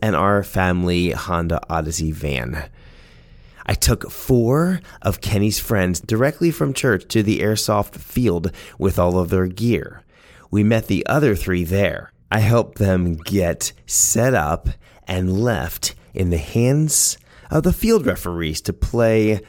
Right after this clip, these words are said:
for three hours. And then I snuck out,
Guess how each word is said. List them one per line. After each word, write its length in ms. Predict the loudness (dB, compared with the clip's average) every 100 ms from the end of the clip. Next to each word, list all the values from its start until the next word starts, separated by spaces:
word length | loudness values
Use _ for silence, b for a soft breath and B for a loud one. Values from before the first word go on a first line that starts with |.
| B
for 100 | -12
three 260 | -6 -2 -2
hours. 600 | -4 -8 -6 -4 -4 -6 -14 B B B
And 100 | -4
then 120 | 0
I 160 | 0 0
snuck 640 | -2 -4 -4 -2 0 0 -2
out, 340 | -2 -4 -8